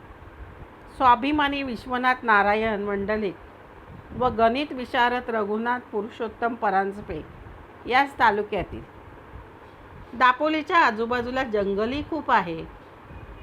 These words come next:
सुरूचे दाट जंगल आहे, त्यातून वारा वाहू लागला म्हणजे समुद्राच्या गर्जनेसारखा आवाज कानावर पडतो.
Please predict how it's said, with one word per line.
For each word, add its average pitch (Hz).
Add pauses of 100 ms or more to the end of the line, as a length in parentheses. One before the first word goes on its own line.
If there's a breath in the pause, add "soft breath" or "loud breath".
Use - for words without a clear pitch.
(100)
सुरूचे 294
दाट 262
जंगल 233
आहे, 175 (680)
त्यातून 277
वारा 226
वाहू 240
लागला 247
म्हणजे 220
समुद्राच्या 240
गर्जनेसारखा 220
आवाज 208
कानावर 196
पडतो. 170